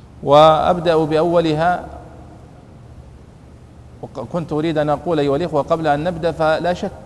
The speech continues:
أن من أهم ما يعتني به طالب العلم هو حفظ القرآن الكريم وإتقانه، ولذلك لم، لم أذكر القرآن الكريم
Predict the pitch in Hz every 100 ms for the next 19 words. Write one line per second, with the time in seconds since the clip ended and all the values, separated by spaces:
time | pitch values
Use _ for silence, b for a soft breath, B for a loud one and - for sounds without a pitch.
0 | - 139 139 139 139 135 170 160 139 135
1 | 131 135 131 127 131 117 135 123 120 143
2 | 208 220 185 185 151 127 131 135 117 123
3 | 123 107 - 117 113 - 123 104 92 -
4 | 127 170 170 170 180 160 175 180 185 165
5 | 170 147 139 127 131 139 143 156 147 135
6 | 147 175